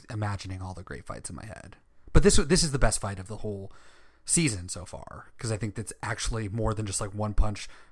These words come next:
two punch, Buffy gets knocked out, and then, like, everybody has to, you know, everyone's kinda doing something fun, and then in the end,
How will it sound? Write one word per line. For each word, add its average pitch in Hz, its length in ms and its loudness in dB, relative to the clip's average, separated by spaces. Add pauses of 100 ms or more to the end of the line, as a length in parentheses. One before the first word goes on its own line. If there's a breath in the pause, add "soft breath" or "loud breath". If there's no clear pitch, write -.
two 117 140 2
punch, - 480 8 (360 soft breath)
Buffy 113 220 4
gets 104 180 -4
knocked 104 260 -2
out, 101 340 -4 (680)
and 120 160 0
then, 110 160 0
like, 104 280 -4 (160)
everybody 120 320 0
has 110 140 -4
to, - 120 -8
you 160 100 -4
know, 151 100 2
everyone's 156 300 0
kinda 143 180 -2
doing 123 240 0
something 156 260 -2
fun, 190 280 -2 (680 soft breath)
and 160 120 -6
then 160 120 -2
in 156 60 -2
the 160 140 0
end, 160 320 -2